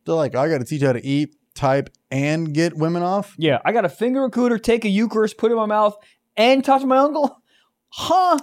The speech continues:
Speaker 1: I was gonna say,
Speaker 2: What's
Speaker 1: but
Speaker 2: up?
Speaker 1: this doesn't apply. Do you th-, do you ever think toes get bored watching the hands do everything? But toes, in your case, be putting to work.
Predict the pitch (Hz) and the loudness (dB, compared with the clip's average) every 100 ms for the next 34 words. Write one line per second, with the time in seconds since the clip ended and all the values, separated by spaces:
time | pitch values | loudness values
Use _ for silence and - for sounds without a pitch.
0 | - 208 233 190 175 - 165 147 131 - | 0 0 0 0 -2 0 0 2 -2 -6
1 | - 131 135 127 147 131 110 139 123 107 | -6 -2 0 0 -2 -2 -2 0 0 0
2 | 139 190 170 143 156 165 156 120 156 143 | -4 -2 -4 -2 -4 -4 -6 -6 -4 -2
3 | 135 127 127 101 120 151 160 165 _ _ | -4 -4 -4 -2 -2 -2 -4 -8 _ _
4 | _ - 139 147 - 143 131 139 147 151 | _ -6 -2 -2 -2 -2 0 0 0 -2
5 | 147 156 165 165 156 _ _ _ - 104 | -4 -6 -8 -8 -12 _ _ _ -18 -10
6 | - 185 139 127 143 117 117 104 101 110 | -4 -2 0 -2 -4 -4 -4 -4 -8 -10
7 | 110 143 139 98 92 113 101 _ - | -6 -4 -4 -8 -8 -10 -10 _ -20